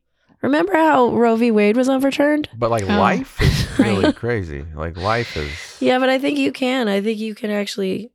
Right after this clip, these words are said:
Speaker 1: you, you, like, because you can be tried as an adult, that thing.
Speaker 3: Mm-hmm.
Speaker 1: I'm pretty sure if you Googled right now, "Can you be executed at fourteen?"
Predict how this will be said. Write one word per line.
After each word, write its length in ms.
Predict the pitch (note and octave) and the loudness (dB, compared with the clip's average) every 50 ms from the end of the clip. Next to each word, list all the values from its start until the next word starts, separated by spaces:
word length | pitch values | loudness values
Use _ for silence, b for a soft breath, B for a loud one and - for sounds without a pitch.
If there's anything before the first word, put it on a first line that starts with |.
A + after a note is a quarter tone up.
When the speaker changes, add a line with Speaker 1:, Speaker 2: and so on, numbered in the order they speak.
| _ _ | _ _
Speaker 1:
you, 240 | A#3+ F#3 G3 G3 - - | -8 -6 -6 -6 -6 -6
you, 180 | A3 A3 A3 - | -4 -4 -4 -2
like, 360 | - A3+ A3 G#3 G#3+ - _ | 0 0 0 0 -4 -8 _
because 240 | - G3+ - A#3 A3+ | -8 -8 -6 -6 -6
you 60 | A3 | -8
can 100 | - B3 | -6 -6
be 100 | A3+ G3+ | -6 -6
tried 400 | - - - A3 A3 G#3 G3+ G#3 | -6 -6 -4 -2 0 0 2 0
as 140 | G3 F3+ F3+ | 0 0 -2
an 100 | F3+ F3 | -2 -2
adult, 600 | E3+ E3 D#3+ F3 F3 E3+ F3+ - - - - - _ - | -4 -4 -4 -4 -4 -4 -4 -8 -12 -18 -18 -18 _ -4
that 220 | F3 F3 - - | -4 -4 -4 -4
thing. 340 | - - - - D#3 E3+ - _ _ _ _ _ _ _ _ _ - | -4 -4 -2 -2 -4 -6 -10 _ _ _ _ _ _ _ _ _ -2
Speaker 3:
Mm-hmm. 560 | F3+ F3 E3 D#3+ D3+ D3 E3+ F3 E3 D#3+ D#3+ D#3+ - - | 0 0 0 0 0 -2 -2 -4 -4 -4 -4 -6 -6 -4
Speaker 1:
I'm 240 | G3+ G#3+ A3+ A3+ G#3+ | -2 0 0 0 -2
pretty 360 | - - C#4+ C#4 C4+ B3+ A#3+ | -2 0 0 0 0 0 -2
sure 200 | - - A#3+ G#3+ | -2 0 0 0
if 100 | G3 F#3 | 0 0
you 100 | G3 G3 | -2 -2
Googled 340 | F3+ G3+ G3 F#3 F3+ F3+ F3+ | 0 0 0 0 0 -2 -2
right 220 | F#3 F#3 F#3 F#3 | 0 -2 -2 -2
now, 300 | F3+ F3 F3 F3+ F3+ F3 - - | -2 -2 -2 -2 -2 -4 -6 -8
"Can 260 | - - G3+ G3+ G3 | -6 -4 -4 -2 -2
you 100 | G3 F#3 | -2 -2
be 160 | F#3 F#3 - | -2 -2 -2
executed 640 | F3+ E3+ - - F#3 E3+ - - F3+ E3+ E3+ E3+ F3 | -4 -6 -6 -8 -8 -8 -4 -4 -4 -2 -2 -4 -4
at 100 | F3 E3 | -6 -6
fourteen?" 760 | - - F3+ F3 F3 - - - E3+ E3+ E3+ E3+ E3 E3+ | -6 -4 -4 -4 -4 -6 -6 -4 -4 -2 -2 -2 -4 -6